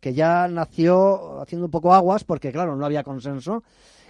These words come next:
Y, y bueno, hablamos hace unos días con la presidenta del nuevo partido político, de Tu Patria, y la consultamos, y bueno, ha sacado una nota de prensa. Carmen Gómez, que la tenemos desde Alicante. Buenos días, doña Carmen.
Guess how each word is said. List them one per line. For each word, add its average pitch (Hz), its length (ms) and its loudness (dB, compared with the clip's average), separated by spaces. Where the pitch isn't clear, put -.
Y, 170 400 0
y 175 120 2
bueno, 220 260 2
hablamos 220 520 0
hace 202 800 0
unos 196 320 -2
días 196 320 0
con 143 480 -4
la 135 140 0
presidenta 151 640 -4
del 123 320 -6
nuevo 160 220 2
partido 156 380 -4
político, 170 360 -4
de 135 80 0
Tu 123 140 -2
Patria, 208 500 0
y 151 280 0
la 143 100 -2
consultamos, 208 760 0
y 156 120 -2
bueno, 240 320 0
ha 175 340 -4
sacado 202 320 0
una 196 120 2
nota 175 180 2
de 185 100 4
prensa. 165 440 -2
Carmen 269 320 2
Gómez, 233 340 6
que 175 80 2
la 165 100 4
tenemos 202 400 2
desde 165 180 2
Alicante. 185 560 2
Buenos 233 280 0
días, 226 260 6
doña 180 200 0
Carmen. 185 480 0